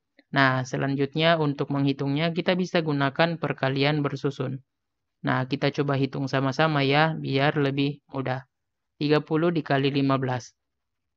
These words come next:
Lima dikali nol, kita dapat nol. Lima dikali tiga, lima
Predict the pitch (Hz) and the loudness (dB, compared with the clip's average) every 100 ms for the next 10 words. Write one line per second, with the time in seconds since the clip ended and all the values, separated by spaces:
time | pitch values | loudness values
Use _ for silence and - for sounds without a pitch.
0 | _ _ _ _ _ - 175 196 190 190 | _ _ _ _ _ -2 2 4 4 4
1 | 147 143 139 139 143 135 127 127 - - | 2 2 2 2 2 2 0 -4 -10 -10
2 | 143 135 135 131 156 - 147 143 131 127 | -6 -2 0 2 2 0 -4 -2 0 -2
3 | 131 _ _ _ - 143 135 135 131 131 | -6 _ _ _ -6 0 2 0 -2 -4
4 | 135 131 131 135 147 160 175 - _ - | -2 -2 -2 -2 4 4 2 -4 _ -2
5 | 147 143 139 139 | 0 2 4 2